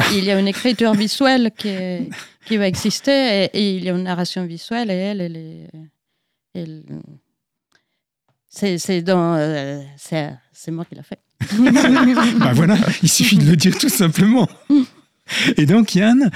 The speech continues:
Speaker 2: euh, est-ce que ce, alors est-ce que ce prologue, parce que vraiment ce prologue, il est magnifique quand même. Enfin, euh, en l'état, euh, c'est quelques mots griffonnés, quelques pages griffonnées,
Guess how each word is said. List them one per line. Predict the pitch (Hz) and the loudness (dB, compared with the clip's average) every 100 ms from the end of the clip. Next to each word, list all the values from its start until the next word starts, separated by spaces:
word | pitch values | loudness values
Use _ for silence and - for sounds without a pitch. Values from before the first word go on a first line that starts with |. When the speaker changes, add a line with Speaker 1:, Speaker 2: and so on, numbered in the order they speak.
| - - | -6 -2
Speaker 2:
euh, | 151 143 - | 0 2 2
est-ce | 185 - | 0 2
que | 220 | 0
ce, | 190 175 165 143 - | 2 2 2 0 -2
alors | - 147 | 0 2
est-ce | 185 | 2
que | - 156 | 2 -2
ce | |
prologue, | - - 160 202 147 | 0 0 2 2 0
parce | - 143 | -2 0
que | 151 | 2
vraiment | 127 151 170 | 2 4 4
ce | - | 2
prologue, | - 135 170 131 | -2 0 0 0
il | 120 | -2
est | |
magnifique | 123 127 131 - 143 | 0 0 0 -2 -2
quand | 127 | -2
même. | 120 113 | 0 -2
Enfin, | - 123 - - - | -2 -4 -6 -10 -2
euh, | 131 - | -2 0
en | 202 | 2
l'état, | 151 135 - 147 156 202 - - - | 4 2 2 2 4 4 2 -8 -2
euh, | 139 123 | 0 2
c'est | - 123 | 0 -2
quelques | - 156 - | 0 0 4
mots | 156 160 | 6 6
griffonnés, | 156 147 - 139 202 | 4 0 2 2 2
quelques | 170 151 127 | 2 2 0
pages | - 185 | 2 2
griffonnées, | 165 143 135 147 131 147 220 | 4 2 2 2 2 4 4